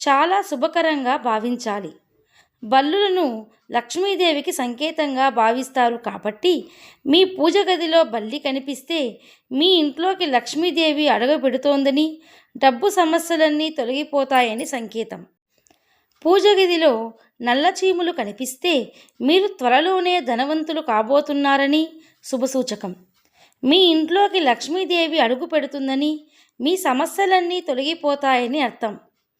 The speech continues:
అలాగే పూజ గదిలో దీపం వెలిగించినప్పుడు ఒక్కోసారి దీపం నుండి శబ్దం వస్తుంది. అలా అస్సలు రాకూడదు.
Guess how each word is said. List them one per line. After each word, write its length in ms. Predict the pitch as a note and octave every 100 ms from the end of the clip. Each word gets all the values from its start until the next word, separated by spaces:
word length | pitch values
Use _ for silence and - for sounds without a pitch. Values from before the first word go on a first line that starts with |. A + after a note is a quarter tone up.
| _ _ _
అలాగే 640 | G3 G#3+ B3 C4+ F4+ A#3 - _ _ _ -
పూజ 200 | G4 G4+
గదిలో 440 | G4+ F#4 F#4 F#4
దీపం 480 | C4+ C4 C#4+ F4 E4+
వెలిగించినప్పుడు 1040 | B3+ B3+ C#4+ D#4+ D4 C4 B3+ C4 A#3 G#3+ G#3+ _ _ _
ఒక్కోసారి 680 | C#4 C#4+ D#4 D#4+ C4+ C#4 E4
దీపం 520 | D#4 A#3+ D#4 E4+ E4 D#4
నుండి 300 | C#4+ C4+ E4
శబ్దం 480 | C4 A3 C4+ D#4
వస్తుంది. 580 | B3+ A3+ - G#3+ G3 F#3 - _ _ _ _
అలా 440 | C#4 E4+ D#4+ A3+ A3+ _ _ _
అస్సలు 360 | B3 - F4+ F#4+
రాకూడదు. 680 | D4+ A#3 A#3 C#4 A#3 F#3+